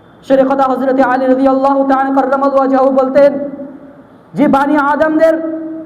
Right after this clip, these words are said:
পেট কখনো ভরবে না। একটি সোনার পাহাড় দিয়ে দিলে আরেকটি সোনার পাহাড় তারা চাইবে। এদের একটি পেট ভরার একটি স্থান হচ্ছে কবর। কবরে যখন যাবে, এদের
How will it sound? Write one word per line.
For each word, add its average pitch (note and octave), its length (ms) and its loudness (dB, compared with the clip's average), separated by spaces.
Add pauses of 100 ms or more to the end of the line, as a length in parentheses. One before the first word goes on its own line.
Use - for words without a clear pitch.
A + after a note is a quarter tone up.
(480)
পেট E4+ 340 2
কখনো E4+ 280 2
ভরবে D#4 280 2
না। D#4+ 220 0 (720)
একটি C#4 320 -6
সোনার D#4+ 280 0
পাহাড় D4 320 -2
দিয়ে D4 140 0
দিলে D4+ 160 0
আরেকটি D#4 340 -2
সোনার D4 240 -2
পাহাড় C#4 280 -4
তারা C#4 160 0
চাইবে। C4 500 2 (1000)
এদের C4+ 280 2 (380)
একটি C#4 400 -6
পেট D4+ 360 0
ভরার C#4 240 0
একটি C4+ 440 -6
স্থান C4+ 260 -4
হচ্ছে B3 200 -6
কবর। A#3+ 360 0 (520)
কবরে A#3+ 300 0
যখন A#3 300 -4
যাবে, G#3+ 260 -2 (1160)
এদের E3 260 -4